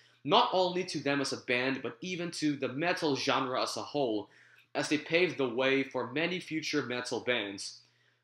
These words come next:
Definitely my second favorite Black Sabbath album. In my opinion, the best album for me is still Paranoid because of Iron Man and Fairies Wear Boots and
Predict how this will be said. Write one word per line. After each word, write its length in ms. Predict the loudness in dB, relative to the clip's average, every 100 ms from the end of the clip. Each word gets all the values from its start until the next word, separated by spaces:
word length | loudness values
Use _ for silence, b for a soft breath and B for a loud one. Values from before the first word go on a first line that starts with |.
| _
Definitely 460 | 2 2 4 2 2
my 200 | 2 2
second 580 | 4 4 2 0 -4 -2
favorite 540 | 2 4 4 -2 0
Black 240 | -2 -2
Sabbath 400 | -2 0 0 0 2
album. 500 | 4 6 4 0 -2 B B B B B B -2
In 100 | 4
my 180 | 6 6
opinion, 440 | 4 2 2 0
the 60 | -2
best 520 | 0 6 6 6 0 2
album 380 | 4 4 2 0
for 120 | 0
me 180 | 2 2
is 220 | 2 0
still 280 | 2 0 4
Paranoid 720 | 4 6 6 4 4 4 0 B B B -4
because 360 | 0 2 2
of 100 | 0 4
Iron 340 | 6 6 2
Man 260 | 2 2 0
and 220 | -4 -4
Fairies 400 | 0 4 2 2
Wear 160 | 0 0
Boots 540 | 0 0 0 -2 0
and 300 | 2 2 0